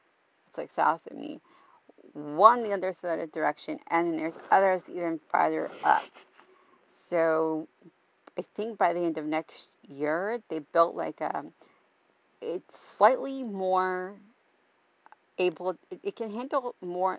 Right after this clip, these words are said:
than an urgent care. I think urgent care on steroids. Um, it's basically just the E R portion of the hospital. And I'm sitting here thinking, "Okay, so s-, these people come in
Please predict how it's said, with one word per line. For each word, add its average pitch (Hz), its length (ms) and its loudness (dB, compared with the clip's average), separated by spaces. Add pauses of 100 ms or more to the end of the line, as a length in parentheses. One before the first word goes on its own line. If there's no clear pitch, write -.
than 170 440 -2
an 170 160 -4
urgent 156 320 -6
care. - 160 -10
I - 20 -12
think 185 300 -10
urgent 185 360 -4
care 196 200 -4
on 156 180 -4
steroids. - 640 -14 (720)
Um, 170 240 4 (100)
it's - 140 -6
basically 233 480 0
just 175 260 -14
the 175 100 -14 (160)
E 190 160 -6
R 175 200 4
portion 170 560 -10
of 151 180 -4
the 147 60 -2
hospital. 240 840 -2 (600)
And 190 120 0
I'm 185 140 0
sitting 196 180 -8
here 190 100 -6
thinking, 185 240 -6
"Okay, 180 320 -4
so 185 160 -10
s-, - 200 -14
these - 140 -14
people - 240 -12
come 175 220 -10
in 175 400 -2